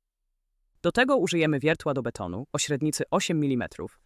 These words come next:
z głębokością wiercenia trzydzieści pięć milimetrów. Wywierć otwór w ścianie na odpowiednią głębokość.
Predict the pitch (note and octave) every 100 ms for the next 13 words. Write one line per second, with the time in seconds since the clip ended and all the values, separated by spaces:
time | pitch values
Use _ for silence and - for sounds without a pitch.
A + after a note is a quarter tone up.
0 | _ _ - E3 D3+ E3 D#3+ D3+ C3+ C3
1 | - D3+ C3+ - E3 E3+ - - B2+ G#2+
2 | G#2 F#2 C#2 - - - _ _ _ _
3 | _ _ _ _ _ _ _ _ _ _
4 | - D3+ G3+ F3+ - D3+ D3 - - A#2+
5 | A#2 A2 A2 - G#2+ G#2 F#2+ F#2 F2 D#2+
6 | C#2 -